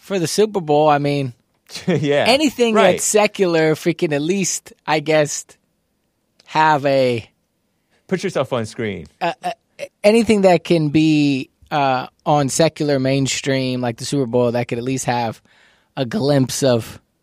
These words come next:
Speaker 1: Jesus, I guess, or
Speaker 2: Yeah, and, and
Speaker 1: something.
Speaker 2: actual, like, love.
Speaker 1: Yeah, at least
Speaker 2: Love your
Speaker 1: even if
Speaker 2: enemies.
Speaker 1: it's, even if it's not a hundred percent fully real or whatever.
Speaker 2: Right.
Speaker 1: Some is better than none.
Speaker 2: Yeah, I, I think I agree with that.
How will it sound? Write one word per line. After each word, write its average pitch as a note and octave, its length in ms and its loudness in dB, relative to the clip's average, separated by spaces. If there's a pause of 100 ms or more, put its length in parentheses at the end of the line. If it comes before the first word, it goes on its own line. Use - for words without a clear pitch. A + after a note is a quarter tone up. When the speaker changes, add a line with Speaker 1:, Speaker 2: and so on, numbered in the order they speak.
(200)
Speaker 1:
Jesus, B2+ 420 -4
I B2 120 -2
guess, A#2+ 320 -4
or A#2+ 180 -8
Speaker 2:
Yeah, D3 280 0
and, A2+ 160 -4
and A2 100 -10
Speaker 1:
something. C3+ 260 2
Speaker 2:
actual, C#3+ 380 0
like, F#2+ 200 -4
love. A2 420 0 (340)
Speaker 1:
Yeah, F#3 260 2 (180)
at D#3 120 -2
least G3+ 220 2
Speaker 2:
Love A#2 160 2
your A2+ 100 -2
Speaker 1:
even G#3+ 200 2
if G3+ 100 4
Speaker 2:
enemies. F3 180 2
Speaker 1:
it's, - 260 -10 (880)
even G#3 180 0
if F3+ 160 0
it's F3 220 -6
not E3 360 0 (640)
a - 40 -12
hundred E3 260 -2
percent C#3+ 560 -2
fully C#3 800 -2 (420)
real C#3 480 0
or A#2+ 60 -2
whatever. B2 400 -2 (160)
Speaker 2:
Right. G2+ 500 -2
Speaker 1:
Some D3+ 340 -2
is A#2+ 100 -8
better C3 240 -4
than B2 180 -6
none. B2 200 -8 (320)
Speaker 2:
Yeah, F3 240 2
I, D#3+ 220 0 (180)
I - 140 -4
think A#2 200 -8
I F2 60 -4
agree F2 420 -8
with F2+ 160 -10
that. F#2 300 -6